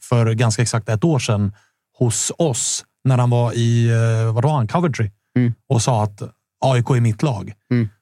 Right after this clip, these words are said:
Speaker 1: Och jag tror ju att en sån som Viktor Gyökeres såklart också känner att ska jag någon gång hem så vill jag nog spela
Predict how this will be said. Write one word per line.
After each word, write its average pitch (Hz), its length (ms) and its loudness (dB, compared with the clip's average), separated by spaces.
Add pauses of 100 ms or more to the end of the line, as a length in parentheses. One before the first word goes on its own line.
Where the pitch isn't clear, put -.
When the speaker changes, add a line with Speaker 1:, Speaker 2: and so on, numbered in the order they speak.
(200)
Speaker 1:
Och 127 100 2
jag 120 180 0
tror 175 400 2
ju 143 120 2
att 131 160 -4
en 123 140 2
sån 117 200 2
som 123 100 2
Viktor 117 220 0
Gyökeres 107 580 0
såklart 120 440 -2
också 107 200 -4
känner 107 280 0
att 98 120 -2
ska - 160 -2
jag 110 100 2
någon 131 180 2
gång 110 160 0
hem 123 440 2 (380)
så - 100 0
vill 113 200 2
jag 113 120 2
nog 104 120 0
spela 107 560 0